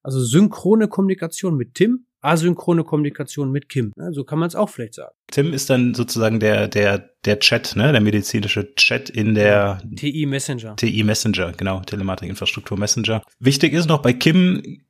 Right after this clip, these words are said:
Speaker 2: da machen Patienten, Patientinnen nicht mit, ne? Das ist nur Austausch von E-Mails für, für Health Professionals.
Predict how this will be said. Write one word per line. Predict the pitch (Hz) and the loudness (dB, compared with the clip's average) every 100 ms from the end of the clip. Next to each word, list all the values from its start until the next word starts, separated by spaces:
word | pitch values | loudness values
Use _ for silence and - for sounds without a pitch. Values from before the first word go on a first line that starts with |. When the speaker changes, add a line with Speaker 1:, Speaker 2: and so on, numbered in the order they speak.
| _ - | _ -8
Speaker 2:
da | 107 123 | 0 2
machen | 131 143 135 | 2 2 0
Patienten, | 127 - 123 120 123 - - - | 0 0 0 0 -2 -4 -8 -8
Patientinnen | 113 107 107 113 104 | -4 0 0 0 0
nicht | 101 117 - - | 0 -2 -4 0
mit, | 110 - - - | 0 -2 -10 -8
ne? | 98 110 | -4 -2
Das | 92 | -2
ist | 101 | -4
nur | 110 120 127 120 - | -2 2 2 2 0
Austausch | 104 - 110 113 - | -2 0 0 -2 0
von | 110 | -2
E-Mails | 101 107 104 - - | 2 2 2 0 -2
für, | - - 104 101 | -4 -2 2 2
für | 95 - 95 95 92 - | 0 -4 -2 0 -2 -2
Health | - 98 - | 0 0 -2
Professionals. | - - 85 - - 85 - | -10 -4 -4 -4 -8 -10 -14